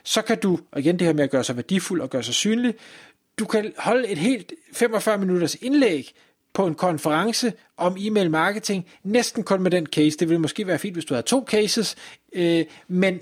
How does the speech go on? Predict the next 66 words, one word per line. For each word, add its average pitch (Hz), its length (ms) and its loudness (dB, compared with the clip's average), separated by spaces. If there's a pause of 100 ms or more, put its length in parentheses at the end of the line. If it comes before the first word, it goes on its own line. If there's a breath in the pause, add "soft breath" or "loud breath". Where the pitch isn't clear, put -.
men 190 260 -2
altså, 165 160 -4
så 214 80 2
kan 226 120 2
du 196 40 -4
fylde 196 220 -2
det 160 80 2
hele 214 200 2
op 180 160 0
med 202 100 -2
tanker 190 320 -2
om, 180 80 0
hvorfor 165 200 -2
man 190 140 -2
skal 151 180 -6
gøre, 175 420 0
øh, 156 240 -2 (480)
s-, - 200 -8 (180)
sådan, 165 280 -2
som 160 140 -2
man 151 140 0
skal - 160 -10
gøre, 151 220 0
og 156 180 -4
så 185 180 0 (320 loud breath)
er 170 100 -4
der 151 60 2
pludselig 185 280 -2
nogen, 165 140 0
der 156 60 0
ser 233 220 2
dig 190 100 -2
og 165 60 -4
tænker, 160 240 0
"Okay, 185 320 0 (200 loud breath)
hvis 165 100 -4
du 160 80 0
kan 151 100 4
gøre 185 180 2
det 185 100 -2
her 185 120 2
en 220 240 -4
gang, 165 260 0
to 214 200 0
gange, 165 260 -2
tre 208 260 0
gange, 175 340 -2 (480 loud breath)
jamen, 151 140 0
så 196 100 2
er 196 40 2
det 165 180 0
bare 170 140 2
dig, 175 200 0
vi 208 60 -2
skal 151 200 -2
hyre, 185 260 2
fordi 175 220 -4
du, 185 280 -4
du, 143 200 -16 (420)
du 202 80 -6
har 185 140 2
jo 180 60 2
bevist, 180 520 -2
at 165 140 -8
du 175 120 4
er, 147 80 4